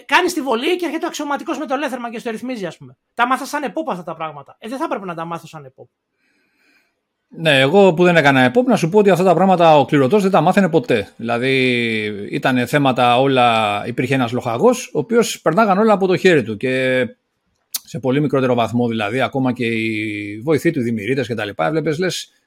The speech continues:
Speaker 2: «Κάτι γίνεται». Δηλαδή, αν αυτός ο άνθρωπος, ας πούμε, πρέπει να μου ρυθμίσει το όπλο, να μου κάνει εκείνο και τα λοιπά, εγώ τι θα κάνω; Δηλαδή, ε, δεν, ε, πρέπει να μάθω κάποιες δεξιότητες, να αποκτήσω κι εγώ, να έχω, ε, κάποια
Speaker 1: Είπες άλλο
Speaker 2: βασικά
Speaker 1: ένα
Speaker 2: πράγματα.
Speaker 1: παράπονο, το, το οποίο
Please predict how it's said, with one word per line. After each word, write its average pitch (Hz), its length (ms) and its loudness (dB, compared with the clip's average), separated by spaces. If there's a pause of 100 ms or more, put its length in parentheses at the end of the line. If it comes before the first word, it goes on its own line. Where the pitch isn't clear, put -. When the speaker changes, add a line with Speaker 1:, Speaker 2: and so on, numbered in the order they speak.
Speaker 2:
«Κάτι 190 260 2
γίνεται». 180 200 2
Δηλαδή, 127 300 2
αν 156 120 2
αυτός 143 200 -2
ο 147 40 0
άνθρωπος, 143 360 -2
ας - 100 -8
πούμε, 147 200 -4
πρέπει 139 240 -4
να 139 140 0
μου 131 140 0
ρυθμίσει 135 340 -2
το 139 100 -2
όπλο, 131 180 -4
να 107 120 -10
μου 110 60 -12
κάνει 135 220 -2
εκείνο 135 220 -2
και 127 60 -2
τα 131 80 0
λοιπά, 123 140 -2
εγώ 160 120 0
τι 160 60 -8
θα 160 120 0
κάνω; 117 240 -2
Δηλαδή, 107 480 -8 (440)
ε, 110 260 -14
δεν, 127 300 -2
ε, 127 140 -2
πρέπει 131 260 -4
να 131 80 0
μάθω 135 200 -2
κάποιες 131 300 -2
δεξιότητες, 131 460 -6
να 127 80 -2
αποκτήσω 127 400 -6
κι 120 60 -2
εγώ, 123 200 -2
να 127 100 0
έχω, 127 580 -4 (1000)
ε, 123 720 -8
κάποια 139 360 -2
Speaker 1:
Είπες 131 120 2
άλλο 127 100 0
Speaker 2:
βασικά 320 220 0
Speaker 1:
ένα 156 100 4
Speaker 2:
πράγματα. 156 300 2
Speaker 1:
παράπονο, 190 280 -4
το, 202 280 -6 (1200)
το 220 100 -8
οποίο 262 320 -6